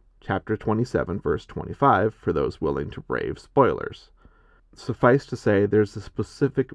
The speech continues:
blood curse interpretation of that verse and the surrounding events that has given anti-Semites in and around Catholicism cover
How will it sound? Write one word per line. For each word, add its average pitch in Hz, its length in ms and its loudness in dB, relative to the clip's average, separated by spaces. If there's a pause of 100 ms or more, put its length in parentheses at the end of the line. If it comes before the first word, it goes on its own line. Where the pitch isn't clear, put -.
(140)
blood 123 300 2
curse - 400 0
interpretation 95 880 -2
of 85 120 -6
that 65 260 -4
verse 64 340 -4
and 62 140 -6
the 98 60 -6
surrounding 85 480 -4
events 87 400 -6 (420)
that 107 160 2
has 104 160 -2
given 120 320 2
anti-Semites 95 880 -6
in 104 220 -2
and 104 160 -2
around 95 380 -2
Catholicism 101 760 -4
cover - 500 -4